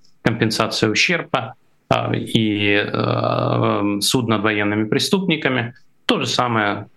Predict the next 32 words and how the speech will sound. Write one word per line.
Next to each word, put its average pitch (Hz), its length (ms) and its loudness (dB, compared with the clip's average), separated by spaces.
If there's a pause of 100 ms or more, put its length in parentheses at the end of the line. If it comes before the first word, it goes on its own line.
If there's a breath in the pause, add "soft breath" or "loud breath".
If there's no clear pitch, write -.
написал 117 380 0
Российский 113 360 -2
комитет 113 340 0
действия, 123 680 0
одним 110 320 0
из 101 120 -4
сооснователей 107 560 0
которого 104 360 0
я 101 100 2
являюсь, 104 540 -2 (280)
а, 101 380 0
за 113 260 2
пару-тройку 110 800 0
месяцев 104 320 0
до 104 100 2
этого. 104 260 -2
И 123 40 0
то 175 140 0
же 175 60 -2
самое 156 280 0
написал 123 440 -2
Алексей 110 300 0
Навальный 113 380 0
в 117 40 -8
своих 104 220 -2
пятнадцати 117 640 0 (180)
пунктах, 185 360 0
которые 104 320 0
он 101 80 0
опубликовал 107 680 0 (180 loud breath)
в - 40 -4
феврале 110 540 0